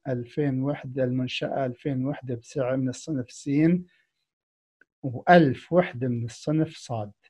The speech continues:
وبلغت مصاريف نقلهم ستمية دينار، توزع بين الصنفين بنسبة اثنين إلى واحد،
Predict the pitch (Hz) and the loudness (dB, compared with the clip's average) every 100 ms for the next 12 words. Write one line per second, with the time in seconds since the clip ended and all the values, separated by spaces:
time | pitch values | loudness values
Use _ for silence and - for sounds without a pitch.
0 | _ _ _ _ 143 123 160 156 127 135 | _ _ _ _ -8 4 6 6 4 2
1 | - 135 - 131 135 139 - 135 143 - | 0 -4 -2 -2 -2 -2 -2 0 0 -2
2 | 135 117 110 - 143 160 185 - _ _ | -4 -4 -8 -2 2 2 0 -4 _ _
3 | _ - - - 135 123 113 127 127 139 | _ -12 -10 -2 -2 -2 -2 0 4 6
4 | 151 160 160 _ _ - 123 135 143 113 | 6 4 -2 _ _ -6 0 2 2 0
5 | 120 110 117 131 123 117 - 127 117 135 | 0 0 0 0 0 -4 -6 -6 -6 -4
6 | 143 120 123 127 139 - 147 113 135 110 | -2 -2 -4 -4 -4 -6 -8 -8 -8 -10
7 | - 127 143 139 - 156 160 131 110 - | -6 -4 -2 -2 -4 -2 0 0 -2 -6
8 | - | -14